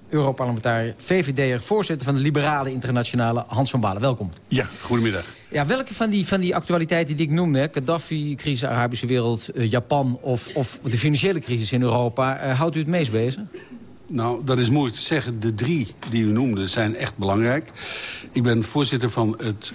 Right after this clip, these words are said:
Speaker 2: samenwerkingsverband Europees Parlement, Japans Parlement. Dus ik heb ook direct collega's uit dat gebied en uit die omgeving. Dus daar heb ik veel contact mee. De, de euro en alles wat ermee te maken heeft, ja, dat raakt iedereen in zijn portemonnee.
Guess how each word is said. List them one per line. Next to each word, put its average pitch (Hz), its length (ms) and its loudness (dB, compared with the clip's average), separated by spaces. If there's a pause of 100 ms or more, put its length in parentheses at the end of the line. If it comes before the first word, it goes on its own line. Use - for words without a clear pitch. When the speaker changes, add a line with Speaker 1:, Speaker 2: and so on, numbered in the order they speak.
Speaker 2:
samenwerkingsverband 120 720 0
Europees 110 420 0
Parlement, 104 640 0
Japans 110 440 -2
Parlement. 131 320 2
Dus 113 260 -2 (220)
ik 113 160 -4
heb 113 120 -2
ook 101 220 0 (140)
direct 117 420 0 (200)
collega's 110 720 0
uit 110 140 -6
dat 101 140 -6
gebied 131 380 -4
en 117 120 -6
uit 95 140 -2
die 101 100 -4
omgeving. 120 520 0 (300)
Dus - 160 -6
daar 120 140 2
heb 110 100 2
ik 101 80 -2
veel 101 180 0
contact 98 400 -2
mee. 127 240 0 (760)
De, 123 320 2
de 117 160 0
euro 165 300 2
en 117 80 0
alles 170 240 2
wat 139 120 -2
ermee 117 200 2
te 107 100 -4
maken 127 360 2
heeft, 98 340 -2
ja, 110 140 2
dat 98 180 -2
raakt 110 440 0 (200)
iedereen 135 400 4
in 92 60 0
zijn 98 140 -4
portemonnee. 98 580 0